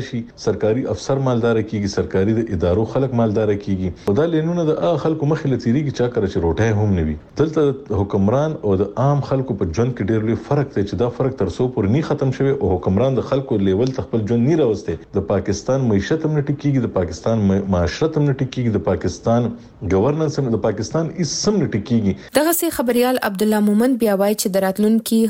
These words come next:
Speaker 2: حکومت لپاره به د عمران خان د پلویانو لخوا سیاسي تناو، د پاکستان بهرنۍ تګلاره، نړیواله مالیاتي اداره یا آی ایم اف، بدامني او په ولسي ادارو کې د پوز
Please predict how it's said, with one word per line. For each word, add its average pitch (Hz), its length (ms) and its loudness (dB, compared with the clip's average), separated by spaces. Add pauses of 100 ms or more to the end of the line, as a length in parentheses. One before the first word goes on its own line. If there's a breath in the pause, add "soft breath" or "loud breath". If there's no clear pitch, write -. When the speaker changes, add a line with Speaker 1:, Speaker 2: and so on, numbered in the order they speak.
Speaker 2:
حکومت 196 460 0
لپاره 214 360 0
به 240 40 2 (480 loud breath)
د 226 160 0
عمران 269 380 2
خان 269 220 2
د 220 140 -2
پلویانو 208 500 2
لخوا 196 240 0 (120)
سیاسي 185 360 -2 (120)
تناو، 202 280 2 (360 loud breath)
د 214 100 0
پاکستان 247 580 0
بهرنۍ 202 500 2
تګلاره، 208 440 2 (240)
نړیواله 202 560 2
مالیاتي 190 480 2
اداره 190 320 2 (240)
یا 180 160 0
آی 190 100 0
ایم 196 200 4
اف، 269 120 -4 (200)
بدامني 220 440 2 (400 loud breath)
او 226 80 2 (140)
په 226 100 4
ولسي 226 400 0
ادارو 202 320 2
کې 185 180 -2
د 185 140 -2
پوز 208 240 0